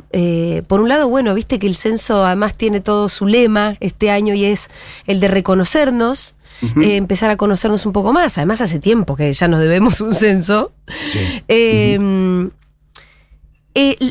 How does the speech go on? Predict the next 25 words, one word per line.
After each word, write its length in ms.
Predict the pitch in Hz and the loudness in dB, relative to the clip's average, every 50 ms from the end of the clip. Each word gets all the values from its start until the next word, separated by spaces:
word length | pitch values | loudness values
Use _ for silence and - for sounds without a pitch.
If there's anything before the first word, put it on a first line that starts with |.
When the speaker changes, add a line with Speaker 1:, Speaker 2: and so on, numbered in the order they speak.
| - | -2
Speaker 1:
la 180 | - 254 262 240 | -2 -2 0 0
pregunta, 520 | 233 269 285 330 359 381 359 - 294 269 254 | 0 0 2 2 2 0 0 0 -2 -2 -2
voy, 200 | 220 220 294 - | -2 -2 -2 -2
voy 200 | 233 254 302 302 | 0 0 0 2
al 120 | 294 262 240 | 2 2 0
grano, 300 | 233 214 208 208 202 190 | 0 2 2 0 0 0
la 160 | 226 233 240 226 | 0 0 0 0
pregunta 480 | - 254 269 311 359 392 381 - 359 | 0 0 0 2 0 0 0 -2 -2
sobre 640 | - - - 277 269 277 269 285 262 285 285 277 - | -2 0 0 2 2 2 2 0 0 0 0 0 0
la 100 | 233 220 | 2 2
identidad 380 | 220 214 208 190 - 233 240 240 | 2 2 0 -2 -2 -2 0 0
de 80 | 247 | -2
género, 360 | - - 285 277 285 269 277 - | -2 0 0 0 2 0 0 0
¿para 160 | 262 262 269 | 2 0 0
vos 140 | 311 311 - | 0 -2 -4
está 180 | 339 - 320 | -4 -2 0
bien 160 | 294 302 311 294 | 0 0 0 0
planteada, 480 | 330 330 320 285 - 277 285 294 311 | 0 -2 -2 -2 0 0 0 0 0
está 180 | 285 - 285 262 | 0 -2 -2 -2
bien 160 | 262 285 294 | 0 0 -2
formulada? 680 | - - 294 277 247 233 226 233 254 302 349 392 403 370 | 0 0 0 0 0 0 2 2 2 2 0 0 -2 -4
¿Genera 340 | - - 254 247 254 262 269 | -4 -2 0 2 2 2 2
algún 240 | 262 240 233 240 220 | 0 0 0 -2 -2
tipo 340 | - 247 214 - 240 233 226 | -2 -4 -2 0 0 0 2
de, 460 | 214 208 202 202 196 196 185 185 | 2 0 0 0 2 0 0 0